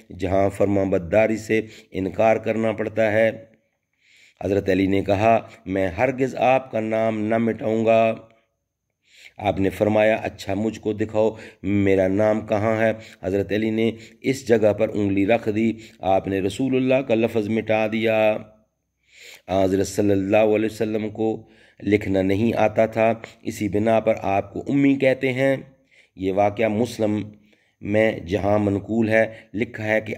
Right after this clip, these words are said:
आप सल्लल्लाहु अलैहि वसल्लम ने रसूलुल्लाह का लफ्ज़ मिटाकर इब्न अब्दुल्ला लिख दिया।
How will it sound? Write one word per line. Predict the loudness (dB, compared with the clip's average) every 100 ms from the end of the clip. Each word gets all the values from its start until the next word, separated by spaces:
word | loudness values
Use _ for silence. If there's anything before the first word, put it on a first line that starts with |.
| -2
आप | 2 2
सल्लल्लाहु | 0 -4 -2 0 2 2 2 2
अलैहि | 0 -2
वसल्लम | -4 -4 -2
ने | -2 -4 -10 -10 -2
रसूलुल्लाह | -2 0 2 4 4 4
का | 2 -2
लफ्ज़ | 0 0 -2
मिटाकर | -2 0 0 2 0 -2 -10 -20 -20 -10 -6
इब्न | -4 -2 -2
अब्दुल्ला | -4 -2 2 2
लिख | 2 -4 -4
दिया। | 0 2